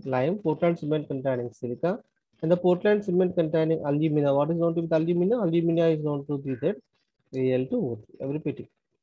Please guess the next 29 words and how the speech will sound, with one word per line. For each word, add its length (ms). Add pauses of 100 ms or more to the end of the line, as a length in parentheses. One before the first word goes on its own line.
(680)
The 60
Portland 420
cement, 280
when 140
you're 100
discussing 460
it 140
containing 480
a 20
lime, 440 (120)
it 160
containing 460
silica, 500 (320)
and 160
it 60
containing 480
alumina. 400 (840)
And 120
it 100
containing 460
the 80
composition 640
like 200
iron 300
oxide. 540
I'm 140
repeating. 340 (840)
Iron 220
oxide. 380